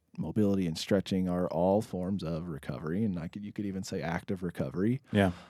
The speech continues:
Speaker 1: that are gonna help you feel better. Um, you know, and as always, every day,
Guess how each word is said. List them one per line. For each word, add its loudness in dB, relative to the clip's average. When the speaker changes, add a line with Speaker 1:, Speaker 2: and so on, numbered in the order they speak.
Speaker 1:
that 4
are 6
gonna 4
help -4
you 4
feel 6
better. 4
Um, -6
you -2
know, 0
and 0
as 4
always, 8
every 6
day, 4